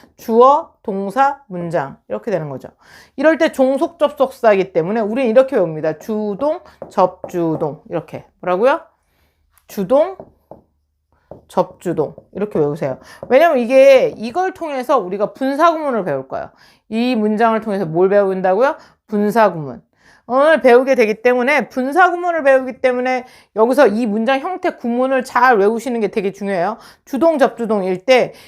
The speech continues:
이 종속 접속사가 끌고 있는 여기 이 절과 이 절 두 절의 이름이 다릅니다. 종속 접속사가 이끌고 있는 이 절,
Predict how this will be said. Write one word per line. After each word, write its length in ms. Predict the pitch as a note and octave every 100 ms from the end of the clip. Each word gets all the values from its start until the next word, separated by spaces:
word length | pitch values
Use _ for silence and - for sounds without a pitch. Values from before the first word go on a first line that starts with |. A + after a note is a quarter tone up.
| _
이 180 | C#4 C#4
종속 540 | C#4 C4+ D4+ D#4+ F4 -
접속사가 800 | D#4+ - D4+ - D4 C#4 C4 C4+
끌고 380 | F#4 F#4 F4+
있는 260 | E4 C4+ F#3
여기 420 | G3+ G#3+ F3+ - _ _ _ _ _ -
이 160 | B3
절과 360 | D#4 D#4 C4+ G#3
이 180 | A3 G3
절 340 | A3+ D3+ - _ _ _ _ _ _ _ _ _ _ _ _ -
두 260 | D#4+ E4+
절의 380 | - B3+ B3 A3+
이름이 240 | A#3 A#3 G3+
다릅니다. 460 | F#3 G3 E3 - - _ _ - _ _ _ _ _ _ _ -
종속 520 | C#4 E4 F4+ G4 G4
접속사가 840 | D4+ D4+ C#4+ - C#4 B3+ C4 B3+
이끌고 720 | A3+ A#3+ A#3+ D#4 E4 D#4 C#4+ C4
있는 240 | A#3 F#3
이 280 | G#3+ B3 A#3+
절, 400 | A3+ G#3 C3+